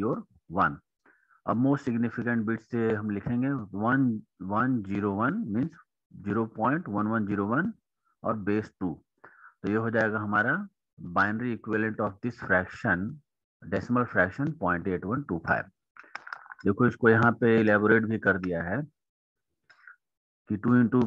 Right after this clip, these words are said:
पॉइंट एट वन टू फ़ाइव को one plus one into two to the power minus one यहाँ हो गया, plus zero into the power minus two plus one into two to the power minus three, यहाँ पर भी उसको इलेबोरेट किया हुआ है। फिर टू into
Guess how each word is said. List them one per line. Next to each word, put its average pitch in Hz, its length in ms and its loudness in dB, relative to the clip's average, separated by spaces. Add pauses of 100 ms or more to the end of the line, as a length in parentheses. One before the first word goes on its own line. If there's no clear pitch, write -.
पॉइंट 113 260 6
एट 117 140 2
वन 113 160 0
टू 113 240 -4
फ़ाइव 117 300 4
को 120 180 -2
one 113 340 0
plus 107 260 0 (380)
one 110 180 -2
into 107 220 -8
two 107 80 -4
to 104 60 -10
the 104 120 -16
power 107 200 0
minus 107 340 -2
one 113 180 -2 (160)
यहाँ 104 240 0
हो 107 80 -2
गया, 113 220 0 (140)
plus 98 260 -6
zero 107 220 2
into 107 180 -4
the 101 120 -16
power 104 180 0
minus 107 280 0 (180)
two 120 120 0 (1120)
plus 120 260 4
one 113 140 6
into 110 160 -2
two 110 140 0
to 107 60 -2
the 101 120 -12
power 110 240 6
minus 98 360 0
three, 71 160 -10 (500)
यहाँ 104 220 -2
पर 110 180 0
भी 110 100 0
उसको 131 480 0
इलेबोरेट 98 480 0
किया 87 140 -2
हुआ 76 260 -6
है। - 160 -10 (960)
फिर 123 180 6 (120)
टू 127 220 8
into 117 240 2